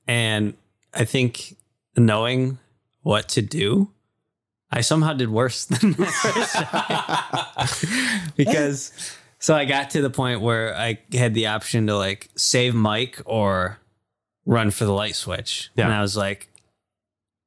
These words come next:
Speaker 1: if I try to save Mike, I know something bad's gonna happen. So I'm like, "I'm gonna just run for the light switch."
Speaker 2: Yeah.
Speaker 1: Blew up the house. Blew. But before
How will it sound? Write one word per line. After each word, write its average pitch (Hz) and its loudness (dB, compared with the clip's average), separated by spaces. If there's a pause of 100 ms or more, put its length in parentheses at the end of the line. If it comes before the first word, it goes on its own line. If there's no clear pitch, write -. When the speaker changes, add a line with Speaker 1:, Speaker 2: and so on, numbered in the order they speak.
Speaker 1:
if 117 2
I 139 2
try 135 0
to 117 0
save 110 -2
Mike, 90 -4
I 104 -4
know 92 -4
something 110 0
bad's 90 -2
gonna 92 -4
happen. 101 -6
So 123 2
I'm 113 2
like, 104 -2
"I'm 110 -2
gonna 107 -2
just 101 -6
run - -6
for - -10
the 92 -8
light 87 -8
switch." - -8
Speaker 2:
Yeah. 98 -2 (460)
Speaker 1:
Blew 117 2
up 95 -6
the 95 -4
house. - -6 (140)
Blew. 107 2 (420)
But 139 2
before 196 -2